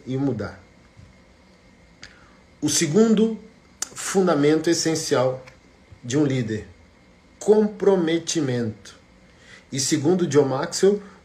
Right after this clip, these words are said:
o comprometimento distingue os empreendedores dos sonhadores. Sabe os sonhadores? "Ah, se, ah, se, ah, se. Ah, se eu não tivesse saído da academia há um ano atrás,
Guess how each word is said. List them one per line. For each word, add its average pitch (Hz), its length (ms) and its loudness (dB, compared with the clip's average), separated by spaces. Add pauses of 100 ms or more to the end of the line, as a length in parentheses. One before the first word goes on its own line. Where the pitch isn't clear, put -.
o - 80 -8
comprometimento 175 1080 0
distingue 135 880 -2 (180)
os 117 220 -6
empreendedores 156 960 2
dos 135 160 -4
sonhadores. 104 800 -4 (320)
Sabe 180 320 0
os 160 80 0
sonhadores? 143 800 0 (300)
"Ah, 185 300 -4
se, 165 680 -4 (280)
ah, 175 220 -4
se, 156 760 -2 (320)
ah, 180 180 -4
se. 156 680 -2 (1600)
Ah, 190 160 0
se - 260 0
eu 196 140 10
não 190 100 6
tivesse 175 420 0
saído 170 300 2
da 156 80 2
academia 156 680 0
há 147 60 4
um 139 140 0
ano 147 220 2
atrás, 135 840 -4